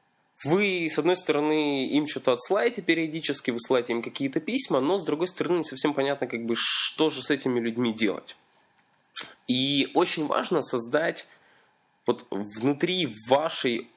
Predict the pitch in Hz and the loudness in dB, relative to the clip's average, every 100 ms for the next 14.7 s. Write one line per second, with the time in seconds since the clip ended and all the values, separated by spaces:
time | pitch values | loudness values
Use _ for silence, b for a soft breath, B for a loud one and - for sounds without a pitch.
0 | - - - - 151 151 - 110 127 123 | -2 0 0 2 2 2 -2 2 2 2
1 | 117 123 - 135 123 - 104 - 117 107 | -2 -6 -4 -2 0 -2 -4 -2 0 0
2 | 110 110 131 175 - - B B B B | -2 0 0 0 -4 -10 B B B B
3 | B - 131 117 151 - - _ _ _ | B -4 -2 2 0 0 -12 _ _ _
4 | - - 165 131 127 175 165 147 - 135 | -14 -4 0 0 0 -2 -2 -4 -2 -4
5 | 110 - _ - - 117 147 160 143 147 | -4 -6 _ -6 -4 2 2 2 -2 -2
6 | 120 156 151 110 120 - 139 123 - 113 | 0 0 2 0 -2 -4 -2 -2 0 0
7 | 113 107 90 92 117 196 170 135 120 113 | 0 -2 -4 -2 0 2 0 0 -2 0
8 | 123 - 135 123 - 120 123 120 110 - | -2 -2 -4 -2 -2 -2 0 -2 -4 -6
9 | 98 110 135 127 107 104 101 101 98 - | -4 0 0 0 -2 -2 -2 -2 -4 -4
10 | 50 - - 160 151 113 101 101 95 76 | -6 -2 -2 0 2 2 2 -2 -2 -4
11 | - B B B B B - 117 135 156 | -6 B B B B B -4 0 2 2
12 | 156 156 - _ _ _ _ _ _ _ | 2 0 -6 _ _ _ _ _ _ _
13 | _ _ _ 135 165 - - - 165 151 | _ _ _ 0 2 2 -4 -2 0 0
14 | 143 151 147 247 247 - 107 | 0 0 0 0 -2 -2 -6